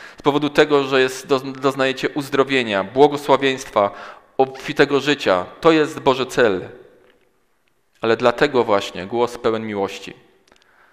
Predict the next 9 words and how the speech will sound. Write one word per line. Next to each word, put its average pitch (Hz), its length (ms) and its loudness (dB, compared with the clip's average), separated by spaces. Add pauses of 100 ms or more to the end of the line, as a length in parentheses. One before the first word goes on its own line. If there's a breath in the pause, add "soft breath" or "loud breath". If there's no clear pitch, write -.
zwraca 123 520 2
się 113 180 -6
do 117 140 0
ludzi, 123 300 -4
by 110 140 0
ich 104 140 -6
korygować. 98 680 -4 (720 soft breath)
I 127 60 -12
kochani, 135 680 0